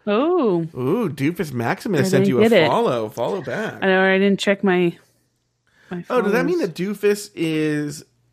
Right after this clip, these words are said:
Speaker 2: on my Insta?
Speaker 1: Oh.
Speaker 2: What's his Insta name?
Speaker 1: I don't wanna say. I don't know if he wants me to say it.
Speaker 2: It's not Doofus Maximus?
Speaker 1: No.
Speaker 2: Lori, it's
Speaker 1: Oh,
Speaker 2: Doofus
Speaker 1: it is.
Speaker 2: Maximus.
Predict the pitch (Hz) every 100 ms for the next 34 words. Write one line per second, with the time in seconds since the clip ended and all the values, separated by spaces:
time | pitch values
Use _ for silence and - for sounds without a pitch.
0 | _ 147 139 131 131 170 151 214 - 262
1 | 339 - _ _ _ 320 320 _ _ _
2 | _ _ _ 311 403 - 427 - 508 554
3 | 554 539 494 440 370 311 247 226 247 240
4 | 226 269 220 165 127 110 139 _ _ _
5 | _ _ _ _ _ _ _ _ _ _
6 | _ _ _ _ _ _ _ _ - 196
7 | 214 262 269 233 202 185 175 175 185 196
8 | 196 175 165 170 165 170 165 160 - _
9 | _ _ _ 147 147 160 131 151 160 151
10 | 143 180 214 - _ _ _ _ _ _
11 | _ _ _ _ _ _ _ _ _ _
12 | _ 190 175 165 156 165 _ _ _ _
13 | 240 247 - 202 233 240 - 247 285 220
14 | 170 135 113 -